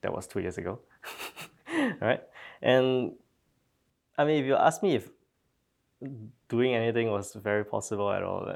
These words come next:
I mean, it would have been probably a no because I just didn't have any skills in this, right? And then, okay, now I know something about blockchain.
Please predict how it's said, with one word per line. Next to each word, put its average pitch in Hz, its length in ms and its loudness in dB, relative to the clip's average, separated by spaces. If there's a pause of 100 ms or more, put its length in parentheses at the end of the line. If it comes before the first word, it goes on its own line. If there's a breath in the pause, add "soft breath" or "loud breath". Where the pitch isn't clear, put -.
(160)
I - 80 -8
mean, - 140 -8 (280)
it 120 80 -6
would 110 160 -2
have 104 120 -4
been 98 300 -8
probably 139 260 -6
a 117 40 -4
no 101 340 -10
because 98 280 -10
I 92 80 -8 (600)
just 107 200 -6
didn't 113 160 0
have 104 120 2
any 95 160 -2
skills 107 500 -6
in - 160 -10
this, - 380 -14
right? - 200 -4 (460)
And 131 120 2
then, 147 220 2 (1000 soft breath)
okay, - 260 -6 (160)
now 135 200 2
I 127 80 6
know 107 160 0
something 101 280 -4
about 95 220 -4
blockchain. - 320 -10